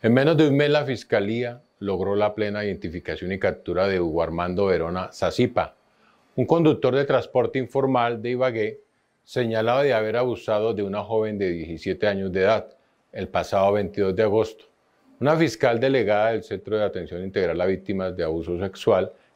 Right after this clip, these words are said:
Caibas, le formuló cargos por el delito de acceso carnal violento agravado, que no aceptó haber cometido, y fue enviado a la cárcel como medida de aseguramiento preventiva. El procesado de cuarenta y tres años de edad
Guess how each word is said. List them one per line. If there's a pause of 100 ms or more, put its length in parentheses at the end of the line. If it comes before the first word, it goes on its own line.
Caibas, (440)
le
formuló
cargos
por
el
delito
de
acceso
carnal
violento
agravado, (360)
que
no
aceptó
haber
cometido, (640)
y
fue
enviado
a
la
cárcel
como
medida
de
aseguramiento (340)
preventiva. (360)
El
procesado
de
cuarenta
y
tres
años
de
edad